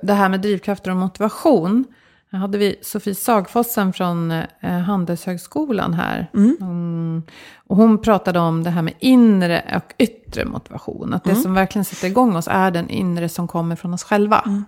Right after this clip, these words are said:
Speaker 2: Den är mer beständig också och den håller längre. Eh, och om man börjar liksom mata den yttre, om man fastnar i att det är det, ja, jag gör det här för då får jag bättre lön, jag får mer semester. Ehm,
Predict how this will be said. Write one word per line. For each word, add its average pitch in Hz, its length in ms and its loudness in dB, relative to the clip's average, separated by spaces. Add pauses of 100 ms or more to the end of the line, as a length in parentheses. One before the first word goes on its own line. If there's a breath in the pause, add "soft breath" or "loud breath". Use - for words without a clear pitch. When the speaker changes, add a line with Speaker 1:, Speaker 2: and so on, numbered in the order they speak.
Speaker 2:
Den 214 200 2
är 220 40 4
mer 208 160 2
beständig 190 600 0
också - 200 -6
och 165 60 -2
den 170 140 -2
håller 180 340 0
längre. 160 360 -2 (560 loud breath)
Eh, 175 440 0
och - 540 -4 (340)
om 190 160 -2
man 196 280 2
börjar 220 340 6
liksom 175 260 0
mata 185 380 0
den 185 120 0
yttre, 202 280 -4
om 160 80 0
man 175 120 0
fastnar 202 480 -2
i 143 120 -2
att 160 120 -8
det 165 80 -4
är 156 40 -2
det, 151 280 -2 (260 soft breath)
ja, 165 180 2
jag 175 120 4
gör 165 220 2
det 156 60 0
här 151 140 -2
för 156 120 -8
då 156 100 0
får 147 240 -4
jag 135 200 -2 (300 loud breath)
bättre 160 300 -6
lön, 143 280 -2
jag 143 120 -2
får 156 120 -6
mer 160 320 0
semester. 151 680 -4 (440 loud breath)
Ehm, 175 460 0